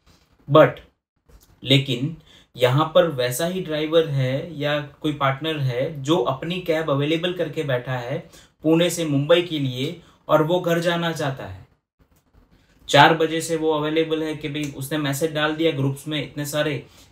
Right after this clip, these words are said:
कि मैं available हूँ पुणे से मुंबई के लिए, कोई trip हो तो बताना। इतने सारे groups में आपका वो message, वो एक छोटा सा message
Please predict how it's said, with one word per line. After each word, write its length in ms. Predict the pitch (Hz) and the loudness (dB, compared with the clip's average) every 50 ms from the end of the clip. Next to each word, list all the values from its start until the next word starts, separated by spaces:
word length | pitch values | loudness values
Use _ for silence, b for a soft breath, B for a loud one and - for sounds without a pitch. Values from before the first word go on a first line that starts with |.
| b _ - | b _ -2
कि 60 | 143 | 0
मैं 480 | 135 135 131 135 147 165 185 180 - | 2 2 4 2 2 2 0 -4 -6
available 600 | - 117 120 131 143 151 160 170 165 170 175 170 | 0 0 2 4 4 4 4 2 2 2 0 0
हूँ 440 | 156 139 135 139 147 151 160 170 165 165 - b b b b b _ _ _ | 0 0 0 0 0 -2 -4 -6 -10 -12 -16 b b b b b _ _ _
पुणे 300 | - 160 160 165 165 160 | 2 4 6 6 4 4
से 140 | 160 170 160 | 2 0 -2
मुंबई 380 | 147 139 135 135 135 151 160 160 | 0 2 2 2 2 2 0 0
के 160 | - 160 156 | 0 -2 -2
लिए, 360 | 151 143 139 143 151 165 180 | -2 0 0 0 -2 -2 -6
कोई 260 | 175 - - 151 151 | -8 -6 -4 -4 -4
trip 320 | 139 - 156 160 160 - - | -4 -4 -4 -6 -6 -6 -4
हो 100 | 135 135 | -4 -4
तो 160 | 131 135 156 147 | 0 0 0 2
बताना। 540 | 160 160 160 160 156 139 127 95 98 - - - - - - _ - - - - - _ - - _ _ - - - - - - - - - - _ _ _ - | 2 0 0 -2 -4 -4 -4 -6 -8 -12 -16 -18 -20 -20 -20 _ -18 -18 -18 -18 -20 _ -20 -20 _ _ -20 -20 -20 -20 -20 -20 -20 -20 -20 -20 _ _ _ -4
इतने 280 | 135 135 - 170 170 | -4 -2 2 2 2
सारे 280 | 165 - 165 160 165 160 | 2 2 2 2 2 2
groups 360 | 143 143 147 143 143 - - | 2 0 -4 -4 -6 -8 -6
में 240 | 147 147 156 156 - | -4 -2 -2 -4 -4
आपका 460 | - 98 120 135 135 - - 165 160 | 0 0 0 0 -2 -4 -2 -2 -2
वो 160 | 151 156 156 | 0 0 -2
message, 560 | 147 139 131 127 131 131 - 156 131 - - - | 0 0 0 -2 -2 -2 -2 -2 -2 -2 -8 -12
वो 140 | 127 139 156 | -6 -4 -2
एक 180 | 165 160 - - | -2 -4 -6 -8
छोटा 280 | - 160 147 151 170 | -8 -6 -2 -2 -2
सा 160 | 165 165 165 | -2 -2 -4
message 460 | 151 143 139 135 135 - 143 127 - | -4 -4 -4 -4 -4 -4 -8 -8 -10